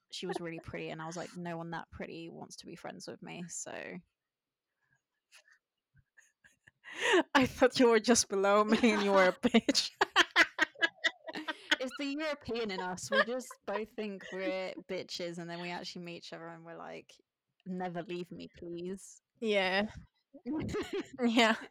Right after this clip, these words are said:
Speaker 2: I'm like, "Oh, yeah, she's all right."
Speaker 1: Uh, in fact, now we're, like,
Speaker 2: <laughs>
Speaker 1: too clingy with each other. It's, like, the opposite.
Speaker 2: Yeah, literally. But yeah, anyway, that was, uh, the last metaphor and the last thing I wanted
Speaker 1: I
Speaker 2: to
Speaker 1: liked it.
Speaker 2: leave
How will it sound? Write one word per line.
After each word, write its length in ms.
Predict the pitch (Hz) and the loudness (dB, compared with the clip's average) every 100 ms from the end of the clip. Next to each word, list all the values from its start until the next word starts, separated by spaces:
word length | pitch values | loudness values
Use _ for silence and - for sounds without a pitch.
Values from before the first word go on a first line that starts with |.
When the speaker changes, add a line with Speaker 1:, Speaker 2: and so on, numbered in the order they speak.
| _ _ _ - | _ _ _ 0
Speaker 2:
I'm 100 | 233 | 6
like, 200 | 226 226 | 8 10
"Oh, 140 | 226 | 10
yeah, 220 | 220 208 | 10 10
she's 260 | 208 240 - | 8 4 8
all 160 | 226 202 | 10 12
right." 340 | 190 185 185 - | 10 8 4 -4
Speaker 1:
Uh, 40 | |
in 200 | 220 214 | -6 4
fact, 320 | 349 - - - | 4 4 2 2
now 220 | 370 359 | 2 4
we're, 140 | 359 | 2
like, 260 | 185 170 - | 2 -4 -4
Speaker 2:
<laughs> 60 | |
Speaker 1:
too 140 | - 185 | -8 -8
clingy 380 | - 185 180 170 | -4 -4 -2 -6
with 140 | 170 | -6
each 260 | 175 - - | -8 -8 -6
other. 340 | 160 170 190 - - _ | -4 -2 -6 -10 -18 _
It's, 120 | 190 - _ - | -20 -20 _ -8
like, 200 | 180 180 | -8 -6
the 120 | 180 | -6
opposite. 560 | 180 - - 180 - - _ _ _ - _ - | -6 -10 -12 -10 -10 -18 _ _ _ -20 _ -6
Speaker 2:
Yeah, 300 | 202 190 190 | 0 0 2
literally. 600 | 196 196 - 202 190 240 _ _ _ _ _ _ - 339 - - - - - - - | 0 -2 -6 -10 -10 -10 _ _ _ _ _ _ -8 -8 -6 -10 -12 -14 -18 -14 -2
But 100 | 262 | 4
yeah, 160 | 233 233 | 4 4
anyway, 580 | 262 269 233 208 196 - - | 2 2 2 2 -2 -4 6
that 160 | 247 277 | 8 10
was, 340 | 285 277 - - | 10 8 2 -4
uh, 100 | 220 | -4
the 160 | 214 220 | 2 6
last 240 | 214 220 | 6 6
metaphor 380 | 214 202 - 202 | 0 -4 0 4
and 280 | 196 196 202 | 4 2 0
the 80 | 202 | 4
last 220 | 196 - | 4 2
thing 160 | 202 | -2
I 60 | 190 | 0
wanted 220 | 196 196 | 0 -2
Speaker 1:
I 80 | 202 | -2
Speaker 2:
to 0 | |
Speaker 1:
liked 340 | 202 190 196 | 2 2 2
it. 60 | - | 2
Speaker 2:
leave 640 | 202 202 202 208 208 190 | 2 2 2 2 0 -6